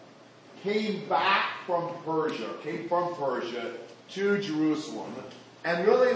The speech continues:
led the people to make some spiritual reforms in their lives. And about thirteen years later is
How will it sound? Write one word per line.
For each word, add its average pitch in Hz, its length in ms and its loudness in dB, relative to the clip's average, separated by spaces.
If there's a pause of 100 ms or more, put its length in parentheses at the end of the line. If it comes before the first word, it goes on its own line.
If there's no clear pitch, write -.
led 214 400 6
the 233 80 4
people 196 500 -4
to 185 80 2
make 185 300 2
some 175 400 0
spiritual 185 1200 2
reforms 185 720 4 (800)
in 143 100 -6
their 143 200 2
lives. - 420 0 (580)
And 180 100 -4
about 208 300 8
thirteen 233 680 4
years 185 320 4 (120)
later 202 760 0
is 160 120 -6